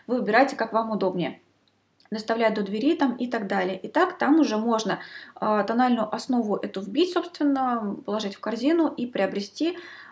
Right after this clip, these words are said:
а, по более адекватному курсу евро, <laughs> фунтов, чем он на самом деле есть сейчас. Вот, собственно, вот такие вот моменты, все довольно-таки просто. А, я об-,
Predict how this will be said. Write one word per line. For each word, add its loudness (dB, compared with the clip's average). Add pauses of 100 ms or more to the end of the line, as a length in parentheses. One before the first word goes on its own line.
а, 2
по 6
более 8
адекватному 0
курсу -6
евро, 4
<laughs> -4 (100)
фунтов, -2
чем -4
он -4 (340)
на -2
самом 4
деле 2
есть 0
сейчас. -2 (220)
Вот, -4
собственно, 0
вот 4
такие 2
вот -4
моменты, 0
все -4
довольно-таки -2
просто. -8 (840)
А, 0 (120)
я 6
об-, -2